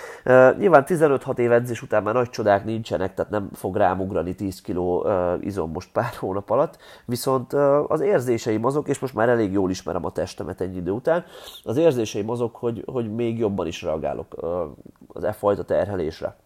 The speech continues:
Említettem az előbb azt, hogy azok a gyakor-, hogy, ö, hogy a nehéz szetteknek az is egy előnye,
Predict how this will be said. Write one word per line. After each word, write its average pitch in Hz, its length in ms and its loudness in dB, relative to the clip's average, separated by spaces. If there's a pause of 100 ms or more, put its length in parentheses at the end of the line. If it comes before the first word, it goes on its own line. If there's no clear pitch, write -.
(1800)
Említettem 175 540 4
az 131 100 4
előbb 117 300 4
azt, 107 240 2
hogy 104 380 0 (1160)
azok 135 340 2
a 104 380 6
gyakor-, 110 600 2
hogy, 117 220 2
ö, 117 280 6 (840)
hogy 131 260 2
a 123 160 6
nehéz 151 320 2
szetteknek 120 460 -4
az 131 120 -4
is 123 120 -8
egy 104 160 -4
előnye, 107 460 -2